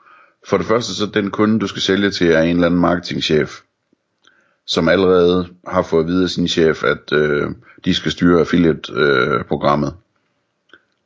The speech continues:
Øh, så hvordan retfærdiggør man i den organisation, at der skal en, en ekstern på til det her, ikke?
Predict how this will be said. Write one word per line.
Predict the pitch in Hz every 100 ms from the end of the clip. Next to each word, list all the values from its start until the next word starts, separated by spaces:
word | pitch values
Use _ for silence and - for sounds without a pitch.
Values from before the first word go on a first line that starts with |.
| -
Øh, | 87 80 73 76
så | 87
hvordan | 85 98 90
retfærdiggør | - 98 87 82
man | 76 76 76 78 - _ _
i | 73
den | 78 113
organisation, | 87 78 78 76 - 90 82 71
at | 78 - _ _ -
der | -
skal | 78 80 76 65 -
en, | 67 76 73 76 69 -
en | 73
ekstern | 82 - - 71 73
på | 82
til | 80 78
det | 76
her, | 80 80
ikke? | 107